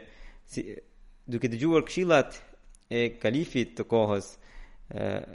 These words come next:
kuptova që Xhamati Musliman Ahmedia është një xhamat praktik dhe nën këshillat e kalifit të tyre po lulëzon. Me të vërtet, në kjo është koha kur ne duhet dalim nga jeta e, e,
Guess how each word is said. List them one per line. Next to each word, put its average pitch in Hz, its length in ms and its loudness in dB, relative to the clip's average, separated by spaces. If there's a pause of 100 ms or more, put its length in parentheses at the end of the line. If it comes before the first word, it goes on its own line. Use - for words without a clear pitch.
(240)
kuptova 147 460 6
që 123 340 2
Xhamati 143 420 2
Musliman 127 380 0
Ahmedia 117 520 0 (160)
është 113 160 -4
një 101 120 -2
xhamat 117 400 2
praktik 110 520 0 (500)
dhe 117 500 6
nën 117 760 0
këshillat 156 600 2
e 127 140 -2
kalifit 127 500 0
të 110 120 2 (680)
tyre 117 340 4 (580)
po 113 120 0
lulëzon. 110 480 2 (640)
Me 123 80 4
të 147 120 0
vërtet, 147 440 4 (240)
në 123 160 2 (160)
kjo 147 240 6
është - 140 -6
koha 139 320 2
kur 127 100 0
ne 139 180 2
duhet 120 220 -4
dalim 120 460 6 (100)
nga 113 240 6
jeta 107 460 0 (100)
e, 107 160 2 (720)
e, 101 260 -14